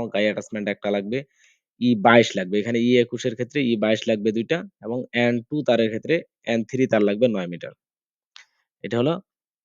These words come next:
এই যে এই, এই টানা তারটা যদি, আহ, এন থ্রি তার দিয়ে হয়, তাহলে এটা হবে ই ওয়ান টু। আবার এই তারটায় যদি এন ফোর তার দিয়ে হয়, যদি গায়ে, গায়ে তারের সাইজ হয় এন ফোর আইটেম নাম্বার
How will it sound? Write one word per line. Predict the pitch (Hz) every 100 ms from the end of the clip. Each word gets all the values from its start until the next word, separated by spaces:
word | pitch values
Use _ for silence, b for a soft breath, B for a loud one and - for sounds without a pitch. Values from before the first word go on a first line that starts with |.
| -
এই | 107
যে | 104
এই, | 113 110 98
এই | 113 110
টানা | 110 101 104
তারটা | 101 -
যদি, | 104 117 175 202 _ _ _ _ _ _ _ _ _ _
আহ, | 82 98 98 - 110
এন | 113 107
থ্রি | - 135
তার | 123 110
দিয়ে | 101 110
হয়, |
তাহলে | 110 110 107
এটা | 101 104
হবে | 117 165 202 _ _ _ _ _
ই | 110 113
ওয়ান | 113 151 196 - _ _ _ _ _ _ _ _ _
টু। | 165 110 82 _ _ _ _ -
আবার | 131 131 -
এই | 180
তারটায় | 165 170 160 151
যদি | 135 143 -
এন | 135 139 - _ 131
ফোর | - - 170 175
তার | 139 113
দিয়ে | 107 104
হয়, | 107
যদি | 104 104 104
গায়ে, | 104 104 110 107
গায়ে | 101 104
তারের | 98 113 110
সাইজ | - 107 107
হয় | 107
এন | 104 107
ফোর | - 147 113 - _ _ _ _ _ -
আইটেম | 95 110
নাম্বার | 107 104